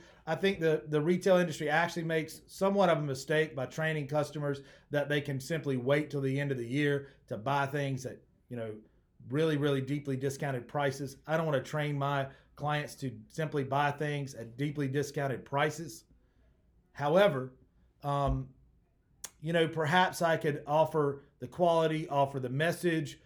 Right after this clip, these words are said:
uh, say, "This is a great time to get in." What they do on Black Friday sales is, you know, they'll offer one item way deep, very deep in the store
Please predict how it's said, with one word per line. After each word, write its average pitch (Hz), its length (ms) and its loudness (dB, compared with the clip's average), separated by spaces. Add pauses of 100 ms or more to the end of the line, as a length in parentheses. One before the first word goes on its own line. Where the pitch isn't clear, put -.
(280)
uh, 131 240 0
say, 139 180 -2
"This 151 220 -2
is 143 60 -8
a 147 60 0
great 160 280 0
time 156 220 0
to 147 60 -2
get 156 160 0
in." 156 260 0 (260)
What 160 260 4
they 151 160 4
do 180 280 4
on 151 120 0
Black 151 280 2
Friday 208 400 2
sales 147 600 2 (400)
is, 143 400 0 (280)
you 143 100 -4
know, 143 220 2 (420)
they'll 151 460 6 (760)
offer 156 560 4
one 156 600 4
item 151 420 4 (500)
way 151 260 4
deep, 156 420 -2
very 156 240 4
deep 156 340 -4
in 156 100 0
the 135 80 -4
store 139 640 0